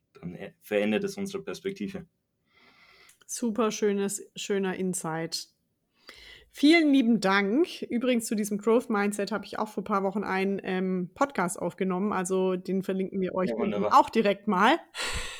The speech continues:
Speaker 2: <laughs> Passt ja dann schon
Speaker 1: <laughs>
Speaker 2: sehr gut zusammen.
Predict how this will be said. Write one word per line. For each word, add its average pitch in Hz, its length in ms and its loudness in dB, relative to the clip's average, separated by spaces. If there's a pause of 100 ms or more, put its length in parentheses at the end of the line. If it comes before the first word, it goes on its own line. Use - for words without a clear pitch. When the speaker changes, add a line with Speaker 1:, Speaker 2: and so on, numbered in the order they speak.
(300)
Speaker 2:
<laughs> - 920 -2
Passt 285 280 0
ja 294 100 4
dann 240 160 2
schon 233 240 0
Speaker 1:
<laughs> - 0 -
Speaker 2:
sehr 233 220 2
gut 233 220 -4
zusammen. 226 440 2